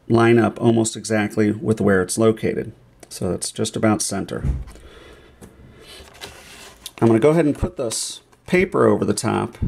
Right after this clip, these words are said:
and then normally I would drop this arm down, lock it in place, and then you're good to go. You can put the crease of it right at the end of this bar. So if I wanted to, I can pull it forward,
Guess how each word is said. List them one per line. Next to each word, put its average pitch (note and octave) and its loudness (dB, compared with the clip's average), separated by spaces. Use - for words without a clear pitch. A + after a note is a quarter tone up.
and A#2+ 4
then A#2+ 6
normally C3 2
I A#2+ 2
would A#2 4
drop B2 2
this - 0
arm A#2+ 0
down, G2+ 0
lock A2+ 2
it C3 -2
in C#3+ 0
place, - -4
and A2+ 6
then G#2+ 6
you're G#2+ 2
good F#2 -2
to G#2+ 0
go. G#2+ -2
You - -4
can G#2 2
put - 0
the A#2 -6
crease - 0
of G#2 -2
it G#2 -2
right A#2+ 2
at A#2+ -6
the A#2 2
end A2+ 6
of G#2+ 4
this G#2 0
bar. F#2 -2
So - -12
if - -8
I G#2 -2
wanted G#2 4
to, G#2 -2
I G2+ -2
can G2 -6
pull G2+ -2
it F#2 -4
forward, A2 2